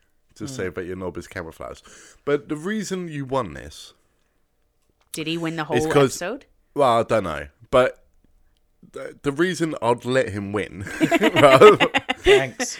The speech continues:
Speaker 1: is because there's only one way to prove it,
Speaker 2: And
Speaker 1: and
Speaker 2: that's
Speaker 1: I
Speaker 2: if you
Speaker 1: don't wanna
Speaker 2: see
Speaker 1: see it.
Speaker 2: Well, you couldn't, 'cause it was out.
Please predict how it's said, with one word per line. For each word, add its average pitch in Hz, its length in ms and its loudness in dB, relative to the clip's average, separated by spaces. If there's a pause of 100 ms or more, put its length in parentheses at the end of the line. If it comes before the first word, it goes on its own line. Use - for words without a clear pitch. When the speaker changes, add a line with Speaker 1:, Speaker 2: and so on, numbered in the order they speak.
(160)
Speaker 1:
is 156 160 -2
because 165 760 2 (720)
there's 156 220 2
only 196 200 0
one 165 320 -2
way 101 320 2
to - 140 -12
prove 123 340 -4
it, 65 180 -12 (420)
Speaker 2:
And 135 120 -10
Speaker 1:
and 123 100 -2
Speaker 2:
that's 156 80 2
Speaker 1:
I 156 40 4
Speaker 2:
if - 120 -6
you 151 80 0
Speaker 1:
don't 170 220 6
wanna 98 180 2
Speaker 2:
see 104 160 -6
Speaker 1:
see 78 60 -2
it. 73 180 -6 (100)
Speaker 2:
Well, 170 320 -2 (120)
you 180 140 -10
couldn't, 190 440 -8 (540)
'cause 185 180 -4
it 214 180 -2
was 196 280 0
out. 233 380 -2